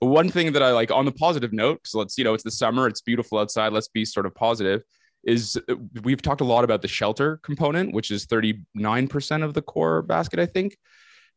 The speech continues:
And that has been, for me, the number one, like, you know, reason why I think it's not transitory, forgive the word, and that actually started to roll over a little bit. As you said, the rate of change has slowed.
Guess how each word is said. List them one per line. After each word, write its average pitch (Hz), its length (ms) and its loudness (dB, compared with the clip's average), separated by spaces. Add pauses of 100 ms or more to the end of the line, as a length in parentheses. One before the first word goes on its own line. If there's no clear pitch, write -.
(100)
And 117 420 4
that 127 460 2
has 107 180 -2
been, 110 600 2
for 110 120 -2
me, 113 400 4
the 98 540 0 (120)
number 104 320 2
one, 92 520 -2 (200)
like, 85 300 -6 (540)
you 101 100 -4
know, 80 240 -6
reason 104 460 -2
why 98 120 0
I 92 40 -2
think 107 160 -2
it's - 180 -8 (240)
not 90 240 -10
transitory, 104 540 0
forgive 87 320 -4
the 90 60 -6
word, 123 380 2 (500)
and 117 220 2
that 139 200 4
actually 117 360 -2
started 110 360 2
to 113 120 -2
roll 104 280 4
over 95 280 2
a 78 80 -2
little 65 220 -6
bit. 57 200 -10 (180)
As 101 200 -2
you 107 80 0
said, 95 260 0
the 90 80 0
rate 104 280 2
of 110 100 -2
change 90 680 -2
has 87 220 -8
slowed. 104 440 0